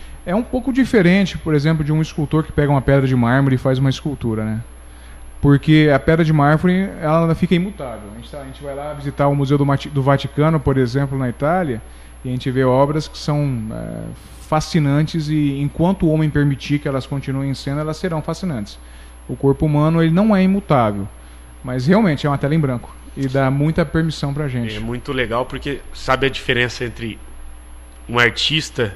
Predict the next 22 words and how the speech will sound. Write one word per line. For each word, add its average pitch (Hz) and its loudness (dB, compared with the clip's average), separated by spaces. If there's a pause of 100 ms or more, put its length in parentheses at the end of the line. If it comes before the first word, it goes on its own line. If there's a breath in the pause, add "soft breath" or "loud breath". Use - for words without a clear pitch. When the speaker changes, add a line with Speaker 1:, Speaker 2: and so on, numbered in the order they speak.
(120)
Speaker 2:
e 104 -8
um 110 -4
técnico? 110 -2 (1600 loud breath)
O 107 -6
artista, 113 -2 (480)
quando 117 -8
tá 127 -6
trabalhando, 117 -4 (100)
ele 110 -6
sabe 117 -6
onde 123 -8
ele 120 -10
quer 120 -10
chegar. 120 -12 (200)
Ele 104 -8
já 113 -2
vê 110 0
a 123 2
obra 113 0
no 113 -4
Speaker 1:
É, - -10
Speaker 2:
final. 117 -6